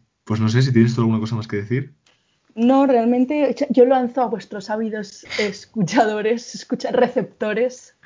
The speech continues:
Speaker 2: de vuestro podcast, a ver qué opinan sobre esto y si Y, y es eso, en plan, en qué, realmente volviendo a la cuestión de antes, ¿en qué línea se traza lo políticamente del morbo? En plan, en la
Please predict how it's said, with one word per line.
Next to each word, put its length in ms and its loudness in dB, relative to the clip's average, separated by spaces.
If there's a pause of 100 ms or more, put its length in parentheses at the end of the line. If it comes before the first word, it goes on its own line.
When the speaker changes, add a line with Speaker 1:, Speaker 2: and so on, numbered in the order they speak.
Speaker 2:
de 240 4
vuestro 460 2
podcast, 440 -4 (460)
a 100 6
ver 160 6
qué 120 0
opinan 340 -4
sobre 340 -4
esto 200 -6
y 40 -4
si 480 -10 (440)
Y, 360 -4
y 200 -2
es 120 -2
eso, 180 -6
en 120 -4
plan, 200 -2
en 140 -2
qué, 340 4 (300)
realmente 520 0
volviendo 340 2
a 20 -2
la 80 -4
cuestión 360 -4
de 80 -2
antes, 360 -6
¿en 120 -6
qué 120 -2
línea 280 -2
se 140 -4
traza 340 -2
lo 140 0
políticamente 680 -4
del 180 4
morbo? 400 2
En 100 -4
plan, 200 0
en 160 -4
la 340 4